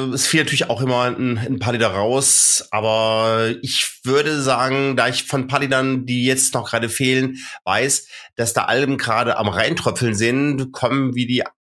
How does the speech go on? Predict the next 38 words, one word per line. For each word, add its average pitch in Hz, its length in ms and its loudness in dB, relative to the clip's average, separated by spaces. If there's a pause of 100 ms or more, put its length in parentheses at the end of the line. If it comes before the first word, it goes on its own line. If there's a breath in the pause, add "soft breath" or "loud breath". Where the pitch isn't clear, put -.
(140)
kommen 123 180 -2
die 117 120 0
alle 117 200 0
wieder 117 560 0
zu - 120 -8
Vorschein. 117 760 0 (580)
Von 104 200 -4
daher, 98 480 0
die, 98 240 -4
die 127 120 2
heute 113 220 -2
nicht 113 260 -4
drin 110 100 -6
vorkommen, 104 680 -2
die 101 100 -6
kommen 98 180 -2
beim 90 120 0
nächsten 98 280 -4
Mal 92 120 0
dann 90 180 -4
halt 90 120 -2
rein. 90 480 -2 (520)
Weil 82 520 -2 (120)
es - 140 -4
gibt - 140 -4
mittlerweile 120 480 0
die 117 140 -8
Tendenz, 117 360 0
dass, 104 180 -4 (340)
dass 107 140 -4
Interpreten 117 420 -2
nicht 117 120 -4
immer 110 220 0
ein 101 120 0
Album 107 500 0
komplett 113 340 -2
veröffentlichen, 143 560 0
sondern 110 580 -2